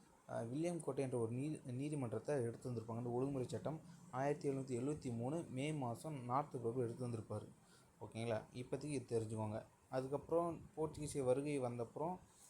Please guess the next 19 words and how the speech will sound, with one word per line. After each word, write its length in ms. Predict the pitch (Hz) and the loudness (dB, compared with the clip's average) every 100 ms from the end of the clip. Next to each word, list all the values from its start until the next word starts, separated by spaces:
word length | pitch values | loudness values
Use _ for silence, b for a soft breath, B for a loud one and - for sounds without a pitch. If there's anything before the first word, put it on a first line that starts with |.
| B - | B -8
இந்த 180 | 131 127 123 120 117 120 120 - - - | 4 6 8 6 4 2 -4 -14 -20 -8
வங்காளத்தின் 440 | 127 135 127 131 120 | 0 2 2 0 2
முதல் 200 | 127 127 | 4 6
ஆளுநர், 480 | 120 117 117 117 - - B B _ | 4 4 0 0 -4 -16 B B _
அடுத்து 200 | 127 120 | -8 -4
வங்காளத்தின் 400 | 117 123 123 123 | 0 0 0 4
கவர்னர் 360 | 117 123 123 117 | 6 6 4 0
ஜெனரல், 340 | 117 113 113 | 0 0 -2
அந்த 220 | - 120 120 113 | -4 2 4 4
டாபிக் 300 | 120 117 113 | 0 0 -2
பார்த்துக்கலாம். 380 | 110 - 120 - - | -4 -4 -6 -8 -12
இப்போதைக்கு 360 | 123 117 131 147 | -8 -6 -2 -2
உங்களுக்கு 360 | 139 113 151 165 | -2 -2 0 0
ஒழுங்குமுறை 360 | 127 135 156 143 | 2 2 2 0
சட்டம் 280 | 127 123 117 | 0 -2 0
ஏன் 220 | 127 139 | 0 0
வந்ததுன்னா, 360 | 123 120 127 165 170 B B B - | 2 0 2 -2 -4 B B B -4
போர்கள் 400 | 131 147 147 139 | 0 2 2 2
நடந்துச்சு, 420 | 123 123 123 156 | 2 2 -2 -4